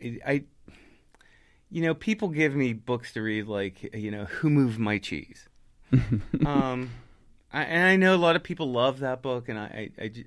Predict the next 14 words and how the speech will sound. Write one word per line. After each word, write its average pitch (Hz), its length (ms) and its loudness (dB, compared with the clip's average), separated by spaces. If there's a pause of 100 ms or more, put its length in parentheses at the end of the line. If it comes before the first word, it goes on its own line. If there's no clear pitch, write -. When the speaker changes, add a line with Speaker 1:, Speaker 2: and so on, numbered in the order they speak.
Speaker 1:
I 113 120 -2
don't. 113 440 -2 (640)
Um, 110 520 -4 (240)
Speaker 2:
I've 110 160 4
never 101 180 2
read 80 200 -2
it. - 80 -12 (560)
Speaker 1:
Good. 98 320 -6 (300)
<laughs> - 20 -20
No, 147 1300 4
I'm 117 120 0
just - 220 -8
kidding. 95 340 -2 (540)
Um, 135 460 6